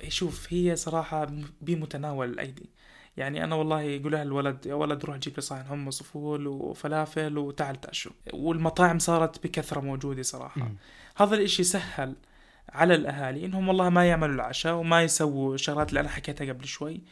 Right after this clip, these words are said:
Speaker 1: آه، وعشاء سريع. زي ما أنت حكيت، بشبع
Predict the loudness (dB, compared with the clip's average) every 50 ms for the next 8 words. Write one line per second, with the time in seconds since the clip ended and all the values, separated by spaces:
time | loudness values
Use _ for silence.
0 | -20 -20 -20 -20 -20 -20 -20 -18 _ -8 -6 -4 -4 -4 -2 -4 -4 -4 -6 -10
1 | -14 -18 -20 -20 _ -14 -8 -4 -2 0 0 2 2 2 2 2 2 0 0 -2
2 | -6 -10 _ _ _ _ _ _ _ _ _ _ _ _ _ _ _ _ _ _
3 | _ _ _ _ 4 4 6 6 6 4 2 0 -2 -4 -2 -2 -2 -2 0 2
4 | 6 6 6 6 6 4 4 4 2